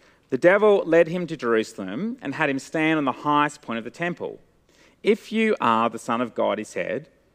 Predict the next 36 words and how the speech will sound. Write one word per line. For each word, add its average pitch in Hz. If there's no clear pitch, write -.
"throw 160
yourself 139
down 110
from 104
here. 87
He 165
will 185
command 139
his 117
angels 113
concerning 156
you 101
to -
guard 113
you 110
carefully. 160
They 127
will 113
lift 143
you 110
up -
in 180
their 113
hands 101
so -
that -
you 127
will 113
not 110
strike 101
your -
foot 101
against 101
a 101
stone." 95
So, 104